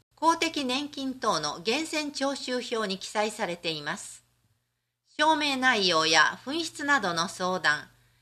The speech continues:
非課税年金から天引きされた金額を申告に用いる場合は、次の各問い合わせ先にご相談ください。問い合わせ、国民健康保険税、収納対策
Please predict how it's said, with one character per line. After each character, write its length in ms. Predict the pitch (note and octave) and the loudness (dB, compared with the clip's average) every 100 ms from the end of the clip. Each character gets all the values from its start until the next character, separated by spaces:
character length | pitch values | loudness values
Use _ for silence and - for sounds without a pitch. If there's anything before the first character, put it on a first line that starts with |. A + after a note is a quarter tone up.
| _ | _
非 140 | - | -12
課 180 | - E4 | 6 6
税 240 | D4 D4+ C#4 | 6 2 2
年 260 | C4+ B3 | -2 -2
金 260 | A3 F3+ E3+ | -2 -4 2
か 120 | E3 | 4
ら 120 | D#3+ | 4
天 260 | E3 C4 D4 | 2 -6 -6
引 80 | C#4+ | -8
き 80 | - | -4
さ 140 | B3 | -4
れ 80 | A3+ | -2
た 160 | A3+ | -4
金 260 | A3+ A#3+ A3 | -4 -6 -2
額 380 | G#3 G3+ - F3 | 0 0 -2 -2
を 100 | F3 | 0
申 300 | - C#4 D#4+ | -2 -8 -6
告 240 | D4 C#4 | -4 -4
に 80 | A#3+ | -4
用 160 | A3 A#3 | -4 -6
い 280 | B3+ A#3+ | -4 -4
る 120 | F#3 D#3+ | -2 0
場 180 | D#3 | 2
合 180 | D#3 D3 | 2 0
は、 180 | C#3+ D#3+ - _ _ - | 0 -2 -2 _ _ -6
次 220 | C#4 C4+ | -4 -2
の 200 | A3+ E3 - _ _ | 0 0 -2 _ _
各 320 | - D#4+ D#4+ A#3+ | 2 2 2 -2
問 260 | A#3+ C#4 | 0 0
い 60 | C#4 | 4
合 60 | |
わ 100 | C4 | 2
せ 160 | C4 A#3+ | 2 -4
先 280 | A#3 A3 F#3 | -6 -4 -2
に 220 | F3+ - | -4 -2
ご 120 | G3 | -2
相 260 | G3+ C4+ B3+ | 0 0 0
談 220 | A3+ G#3+ | 2 0
く 100 | G#3 | 0
だ 160 | F3 G#3+ | -4 -4
さ 220 | - D3+ | -4 -6
い。 120 | A#2 _ _ _ _ _ _ _ - | -6 _ _ _ _ _ _ _ 2
問 200 | B3+ A#3+ | 4 6
い 60 | |
合 60 | A3 | 8
わ 160 | G3+ G3 | 8 6
せ、 340 | - D3+ - _ _ _ - | 0 -6 -6 _ _ _ -4
国 300 | A#3+ B3 E4+ | -2 0 -2
民 220 | D#4+ D4+ | -2 -2
健 200 | C#4+ C#4 | -2 -4
康 280 | C#4 C4+ B3 | 0 2 4
保 120 | A#3+ | 0
険 320 | A#3 G#3+ E3 | -4 -6 -6
税、 320 | C#3+ C3+ - _ _ _ _ _ | -4 -4 -6 _ _ _ _ _
収 360 | - D4+ E4 | -8 -2 -2
納 240 | D#4 D4 C#4+ | 0 0 2
対 220 | C4+ B3+ | 2 2
策 220 | C4 A3 | 0 -2